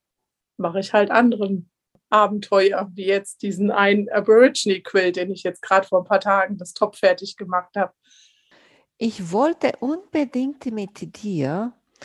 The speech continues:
Speaker 2: über T-Shirts-Quilts reden.
Speaker 1: Ja.
Speaker 2: Ich habe <laughs> bis jetzt sogar drei gemacht.
Speaker 1: Mhm.
Speaker 2: Aber ich muss sagen, ich glaube nicht, dass in der näheren Zukunft werde ich noch eins machen.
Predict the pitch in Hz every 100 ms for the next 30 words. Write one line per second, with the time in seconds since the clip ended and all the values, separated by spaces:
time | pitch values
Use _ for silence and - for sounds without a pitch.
0 | - _ 240 226 233 233 - 320 - -
1 | 143 - - - 120 90 73 - - _
2 | _ - 139 95 - 220 - - _ _
3 | _ _ - - 226 196 262 214 285 302
4 | 330 370 _ 254 269 - 190 359 - -
5 | _ - 165 147 170 170 170 311 392 294
6 | 151 123 104 - _ _ _ - 294 196
7 | 202 202 294 403 _ _ _ _ _ _
8 | 196 220 147 139 285 - _ 247 254 254
9 | 262 240 190 247 240 240 262 - 240 277
10 | 233 220 277 381 - - - 269 320 -
11 | 240 233 220 214 269 254 240 226 - 370
12 | - 226 285 - 226 240 233 220 185 202
13 | - 180 240 415 - - 160 285 - 180
14 | 123 - - -